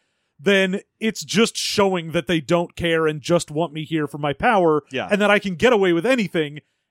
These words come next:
Speaker 1: and that's fucked up."
Speaker 2: Like, the closest he's gotten to being in trouble before is that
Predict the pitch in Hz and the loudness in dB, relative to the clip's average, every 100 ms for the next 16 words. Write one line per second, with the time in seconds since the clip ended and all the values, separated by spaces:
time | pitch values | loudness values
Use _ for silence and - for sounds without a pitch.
0 | _ 196 190 214 208 - 208 - 185 104 | _ -2 2 2 0 0 -2 2 -2 -2
1 | 113 _ 139 170 160 214 247 262 - 190 | -6 _ -8 -6 0 0 0 -4 -4 -4
2 | 165 196 196 160 180 170 - 175 160 135 | 2 2 2 -2 -2 -4 -2 -2 -2 -4
3 | 127 175 165 147 120 135 | -4 -2 -2 -2 -2 -6